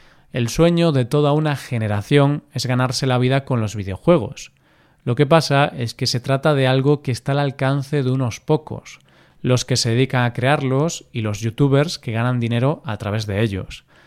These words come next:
El resto de la humanidad somos esas personas que nos dedicamos a jugar a ellos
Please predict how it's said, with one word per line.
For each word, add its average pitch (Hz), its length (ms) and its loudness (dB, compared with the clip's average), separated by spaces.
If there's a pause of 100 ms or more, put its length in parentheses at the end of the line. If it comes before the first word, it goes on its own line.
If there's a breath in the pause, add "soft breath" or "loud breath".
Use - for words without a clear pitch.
(340 soft breath)
El 117 140 -2
resto 151 380 2
de 139 60 6
la 123 100 4
humanidad 120 560 2 (260)
somos 127 420 0
esas 123 220 0
personas 151 840 0
que 98 320 -2
nos 98 180 -4
dedicamos 139 640 2
a 113 60 0
jugar 123 260 -2
a 139 120 4
ellos 143 480 0